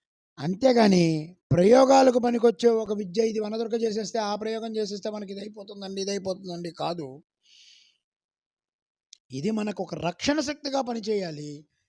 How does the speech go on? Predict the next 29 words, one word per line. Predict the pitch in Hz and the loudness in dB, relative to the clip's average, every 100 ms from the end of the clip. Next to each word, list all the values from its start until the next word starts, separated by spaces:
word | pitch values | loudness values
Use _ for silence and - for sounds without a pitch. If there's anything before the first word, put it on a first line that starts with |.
| _ 160 | _ -16
అంతేగాని | 196 247 233 233 | -8 -6 -6 -6
అవతల | 214 208 247 | -6 -6 -2
వాడి | 247 240 | 0 0
మీద | 233 | -2
పగ | 220 - - 208 | -4 -6 -8 -4
తీర్చుకోవడానికి | 269 262 240 233 233 226 | -2 -4 -4 -4 -4 -4
వీలుగా | 208 208 214 | -6 -4 -2
ప-, | 202 190 - - | -2 -6 -10 -12
మనం | 175 185 | -10 -6
దీన్ని | 180 190 277 - _ _ _ _ _ _ 208 | -6 -6 -8 -12 _ _ _ _ _ _ 0
చేయకూడదు. | 214 196 170 123 143 _ _ _ _ _ 139 | 2 2 -4 -8 -14 _ _ _ _ _ -10
బ్రహ్మ | 151 208 233 | -6 -2 -2
విద్య | 277 220 269 269 262 _ - | -2 0 0 0 -4 _ -12
మనం | 208 220 214 | -10 -8 -6
చేస్తున్నది, | 240 233 240 233 240 247 _ _ _ _ | -8 -8 -10 -10 -10 -12 _ _ _ _
బ్రహ్మ | 160 196 | -14 -10
విద్య | 214 214 214 | -10 -8 -8
కావాలి | 214 208 208 | -6 -6 -6
మనకి, | 208 202 185 202 202 _ _ _ 160 | -10 -14 -14 -14 -16 _ _ _ -16
మనం | 160 190 165 | -12 -12 -6
చేస్తున్నది | 208 - 226 220 | -6 -4 -4 -4
నలుగురికి | 202 196 190 190 | -2 0 0 0
ఉపయోగపడాలి | 175 165 170 240 254 240 208 185 170 175 - _ _ _ _ _ _ _ _ | 0 -2 4 4 4 2 0 -2 -4 -6 -12 _ _ _ _ _ _ _ _
అని | 180 226 | -6 -4
మనకు | 214 190 | -4 -6
తెలుస్తూ | 165 196 214 269 | -4 -6 -2 0
ఉండాలి. | 247 220 208 190 | 2 2 -2 -4
ఆ | 190 160 175 | -6 -8 -8
భావన | 143 175 233 | -4 -2 -2